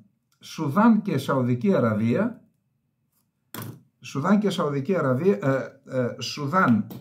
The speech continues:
ε, οι αντιμαχόμενες, ε, ε, πλευρές στο Σουδάν, δηλαδή οι δύο στρατηγοί, συμφώνησαν και από σήμερα είναι, όπως το είπαμε και χθες, είναι στη Σαουδική Αραβία για να, ε, συζητήσουν,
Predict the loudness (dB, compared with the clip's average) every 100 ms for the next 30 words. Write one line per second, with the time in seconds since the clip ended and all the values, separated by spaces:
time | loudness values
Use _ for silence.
0 | -18 -20 -20 -20 _ _ _ -6 -2 0
1 | 0 -2 -4 -10 0 4 4 4 2 0
2 | 0 2 4 4 4 -4 -6 -4 -2 0
3 | -2 -4 -12 -10 -6 -6 -4 -4 -6 -2
4 | -2 0 -2 -2 -4 0 0 0 -4 -6
5 | -4 -2 -2 -4 -6 -4 -2 0 -2 2
6 | 2 2 2 2 0 -4 -18 _ _ _
7 | _ _ -4 -2 -2 2 2 4 2 0
8 | -2 -4 0 2 2 0 0 2 0 -2
9 | -12 _ -18 -10 -8 -6 -6 -2 0 0
10 | 0 -4 -6 -2 0 0 -4 -2 0 0
11 | -2 0 0 0 0 0 0 -4 -20 _
12 | _ _ -4 0 0 2 2 2 2 2
13 | 2 0 0 0 0 2 2 4 2 0
14 | -2